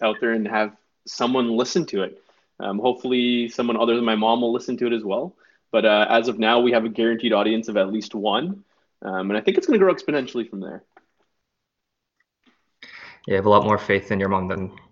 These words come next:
Speaker 2: I do. I feel like she'd just kinda skim through and be like, "Oh, it was nice, dear." But, but, uh, <laughs> hopefully that's not the case. What have you been up to lately? I feel like we've been talking a while.
Speaker 1: No, it's definitely been a while. And, I mean, I guess this entire month has felt longer than,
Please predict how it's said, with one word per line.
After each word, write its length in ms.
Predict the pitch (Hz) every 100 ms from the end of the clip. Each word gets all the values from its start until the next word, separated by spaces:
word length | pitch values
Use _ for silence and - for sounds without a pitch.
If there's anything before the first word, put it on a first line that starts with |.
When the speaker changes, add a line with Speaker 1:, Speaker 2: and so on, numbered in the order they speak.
| _ _ _ -
Speaker 2:
I 40 |
do. 240 | 95 95 98
I 80 | 101
feel 180 | 110 101
like 100 | 98
she'd 220 | 107 98
just 160 | 101
kinda 220 | - 98 95
skim 340 | - 113 110 _ _ _ 95
through 260 | 95 101 92
and 80 | 92
be 60 |
like, 220 | 95 95
"Oh, 80 | 143
it 80 | 151
was 140 | 143
nice, 240 | 135 131 -
dear." 420 | 104 101 104 - - - - _
But, 160 | - - -
but, 220 | - - -
uh, 340 | 87 92 -
<laughs> 420 | - - 135 -
hopefully 260 | 110 98 101
that's 180 | 95 -
not 140 | 92
the 80 | 85
case. 380 | - - - - - - -
What 100 | - -
have 120 | 143
you 60 | 139
been 180 | 175 156
up 100 | -
to 100 | 147
lately? 400 | 104 78 73 -
I 160 | - -
feel 100 | 135
like 120 | 139
we've 60 | 127
been 100 | 117
talking 340 | 107 143 127
a 60 | 98
while. 440 | - - 131 - - _ _ _ - _ -
Speaker 1:
No, 240 | 147 160
it's 120 | 143
definitely 240 | 143 147 180
been 100 | 180
a 60 |
while. 380 | 120 117 127 107
And, 200 | 104 101
I 80 | -
mean, 160 | 120 113
I 80 | 113
guess 220 | 131 -
this 220 | 127 -
entire 300 | 131 135 120
month 280 | 104 107 127
has 160 | 117
felt 220 | - 104 104
longer 300 | 104 107 110
than, 300 | 107 101